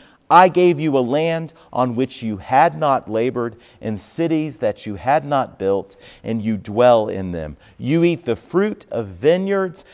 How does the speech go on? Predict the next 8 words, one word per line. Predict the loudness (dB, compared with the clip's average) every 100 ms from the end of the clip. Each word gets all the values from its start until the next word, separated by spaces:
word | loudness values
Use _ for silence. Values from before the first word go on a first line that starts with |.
| -4
and | -2 2
olive | 8 8 8 4 2
orchards | 0 0 -2 -6 -6 -16 -10
that | -8 -8
you | -12 -14 -8
did | -6 -6
not | -6 -4 -4 -8
plant." | -20 -12 -8 -8 -8 -12 -20